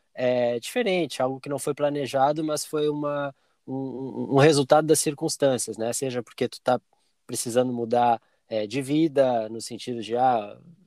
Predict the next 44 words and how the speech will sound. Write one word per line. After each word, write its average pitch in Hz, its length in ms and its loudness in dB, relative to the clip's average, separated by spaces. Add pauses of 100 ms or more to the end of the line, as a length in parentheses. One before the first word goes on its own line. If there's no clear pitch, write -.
(120)
vou 123 180 -6
sair 127 220 -2
do 127 120 -6
Brasil, 123 480 -4
vou 123 180 -8
morar 123 460 0 (300)
em 127 60 -2
outro 127 240 0
país, 127 400 0
acompanhando 123 640 -4
minha 120 140 -4
esposa, 139 500 -2
acompanhando 123 480 -8
meu 120 100 -6
marido, 120 440 -2
alguma 123 200 -2
coisa 113 260 -4
assim, 156 260 -2 (360)
ou 147 140 6
simplesmente 143 640 -2
porque 135 380 2
você 127 360 -2
atingiu 127 540 0
um 120 260 -4
patamar 127 600 2 (100)
tão, 156 260 2 (320)
é, - 140 -18
grande 127 580 2
nesse 117 240 -6
teu 135 120 -2
negócio 123 420 0
que 127 80 -6
já 135 140 0
não 139 120 -4
faz 147 220 0
mais 139 180 -4
sentido 151 480 -6
no 139 120 -4
estilo 131 280 -8
de 127 120 -10
vida 127 200 -8
que - 60 -20
você 127 240 -12
quer. 147 220 -2